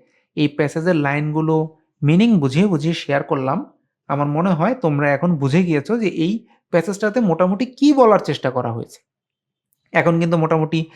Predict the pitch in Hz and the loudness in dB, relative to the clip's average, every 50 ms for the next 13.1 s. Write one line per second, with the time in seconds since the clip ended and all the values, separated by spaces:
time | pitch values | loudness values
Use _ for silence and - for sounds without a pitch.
0 | - - _ - 180 170 170 165 170 - - - 185 - 208 226 226 220 208 180 | -20 -20 _ 0 2 2 2 2 0 -4 -4 -4 0 2 0 0 2 0 0 0
1 | 185 180 170 156 151 143 139 147 147 143 139 151 143 - - 160 156 151 147 139 | 0 2 2 2 0 0 0 -2 0 0 0 -2 -2 -2 -2 -2 -2 -2 -2 -2
2 | 135 135 135 131 131 135 - - _ _ _ _ _ - 127 135 139 147 151 143 | -2 -2 -2 -2 -4 -6 -8 -12 _ _ _ _ _ -4 0 0 2 2 0 -2
3 | 135 139 139 135 131 131 131 - - - - _ _ _ _ _ _ _ _ 240 | -4 -4 -6 -6 -6 -6 -8 -12 -16 -20 -20 _ _ _ _ _ _ _ _ -4
4 | 262 220 - - - - - - 180 170 - 170 160 151 143 139 139 139 139 131 | -2 -2 -2 -4 -8 -8 -6 -6 -4 0 2 2 2 2 0 -2 -2 -2 0 0
5 | 127 131 131 135 - _ _ _ _ _ _ _ _ _ 214 240 233 156 135 127 | 0 -2 -2 -6 -12 _ _ _ _ _ _ _ _ _ -6 -4 -2 -2 -4 -4
6 | - - 151 147 143 147 151 143 139 139 139 135 135 - _ - 135 135 135 - | -2 -2 0 0 0 -2 -4 -4 -4 -4 -4 -4 -6 -6 _ -2 -2 -2 -2 -4
7 | - - 143 139 135 135 131 131 - - 156 151 143 - - - 160 160 147 147 | -6 -6 -6 -6 -6 -6 -10 -10 -6 -4 -4 -4 -4 -4 -4 -2 -2 0 0 2
8 | 139 139 135 135 139 131 139 139 139 - - - 147 143 135 135 135 131 _ - | 2 0 0 -2 -2 -4 -4 -4 -4 -6 -10 -10 -8 -8 -8 -10 -12 -12 _ 0
9 | 185 185 180 156 147 147 - - _ _ _ _ _ - - 190 190 214 233 240 | 2 4 4 4 2 0 -4 -10 _ _ _ _ _ -2 0 2 4 4 4 4
10 | 226 220 214 220 202 196 202 190 202 190 190 175 190 185 - 247 339 - - - | 4 4 4 4 4 2 2 2 2 2 2 2 0 2 2 2 2 0 -2 -12
11 | _ _ _ _ _ _ - 233 254 269 254 262 285 - - 233 165 - - - | _ _ _ _ _ _ 2 4 6 6 6 4 4 4 6 6 6 4 2 0
12 | - 160 220 320 359 - - _ _ _ _ _ _ _ - 151 151 151 147 147 | 0 2 2 2 -2 -6 -14 _ _ _ _ _ _ _ 2 4 6 6 6 6
13 | 147 | 4